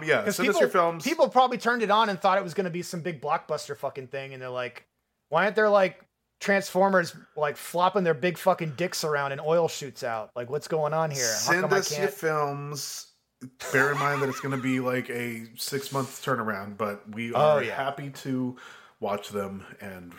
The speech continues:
Speaker 1: rate them, and then maybe
Speaker 2: Yeah.
Speaker 1: you'll be featured on the third annual
Speaker 2: Whoa!
Speaker 1: Indie Film Review
Speaker 2: Yeah.
Speaker 1: Award Show.
Speaker 2: Maybe. Golly.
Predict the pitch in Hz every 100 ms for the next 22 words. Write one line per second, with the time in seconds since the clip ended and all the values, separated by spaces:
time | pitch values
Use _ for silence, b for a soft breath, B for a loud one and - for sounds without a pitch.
0 | - 98 95 98 101 123 147 156 104 131
1 | 143 165 175 220 175 - 120 120 107 107
2 | 110 113 107 - - 175 151 175 - 466
3 | 440 427 403 381 339 311 277 240 202 170
4 | 151 139 127 110 107 202 440 349 190 147
5 | 127 117 117 107 107 104 98 113 _ _
6 | 208 370 381 208 233 294 392 427 427 339
7 | 214 175 143 240 294 311 269 214 208 185
8 | 123 104